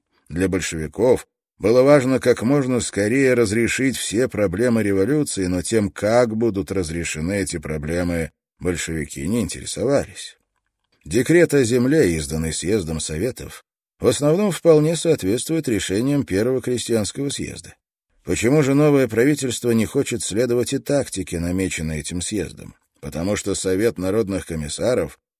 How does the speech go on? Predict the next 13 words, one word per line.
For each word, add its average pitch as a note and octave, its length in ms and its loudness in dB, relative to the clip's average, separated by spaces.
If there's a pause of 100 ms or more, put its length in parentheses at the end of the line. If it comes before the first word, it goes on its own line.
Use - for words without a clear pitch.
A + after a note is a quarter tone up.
(120)
хотел C#3+ 340 2
ускорить C#3 640 4
разрешение A2 720 0
вопроса F#2+ 520 0
о F#2+ 80 4
земле G2 420 0
так, C#3+ 500 -2 (300)
чтобы C#3+ 300 2
учредительному C#3+ 760 0
собранию B2+ 580 0
нечего B2+ 540 0
было A#2 260 0
делать. G2+ 640 -2